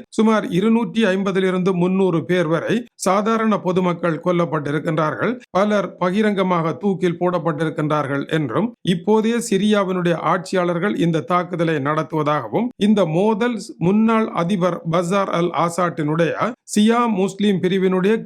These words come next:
கிளை பிரிவாகிய அலாவிச பிரிவை சேர்ந்தவர்களுக்கும் இவர்களுக்கும் இடையே நடைபெற்றிருக்கின்றது. அனைவரும் ஆயுதங்களை போட்டு சரணடையுங்கள் என்று எச் டி எஸ்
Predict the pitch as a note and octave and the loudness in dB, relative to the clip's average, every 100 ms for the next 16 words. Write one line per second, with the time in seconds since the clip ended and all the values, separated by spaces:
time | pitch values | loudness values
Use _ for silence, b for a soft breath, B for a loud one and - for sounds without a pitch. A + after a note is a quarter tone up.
0 | - G3 A3 - F#3+ F3 E3 E3 D3 A2 | -2 0 0 0 -2 0 0 0 -2 -2
1 | A3+ - - E3 A3 A3+ A3+ A3+ G#3 - | -4 -4 0 2 2 0 -2 0 0 0
2 | F#3 F#3+ F#3 F3+ F3+ E3+ E3+ E3 D3+ C#3+ | 0 0 0 0 0 2 0 0 -2 -4
3 | - F#3+ C4+ - G3+ A3+ F#3+ F#3 F3 E3 | -2 0 -2 -2 2 2 2 0 0 0
4 | E3 F3+ E3 D#3 C#3+ D#3+ F3+ D#3+ - C#3+ | 2 2 2 0 -2 -2 0 -2 -2 -2
5 | E3 E3 C#3+ G#2+ F3+ - - E3 G#3+ A3 | -2 -2 -2 -2 -2 -2 -2 0 2 2
6 | A3+ A#3 D#3+ F#3 G3+ G3+ G3 G3 F#3+ F3+ | 0 0 0 0 0 0 0 0 0 -2
7 | D#3+ E3 F#3 F#3+ F#3 F3+ F3 D#3+ D#3 D#3 | -2 -2 0 0 0 0 0 0 -2 -2
8 | - E3+ B2 C#3+ B3 - G#3 - A#3+ A#3+ | -2 -2 0 -2 -2 -2 -2 -2 -4 0
9 | - F3+ | 0 -2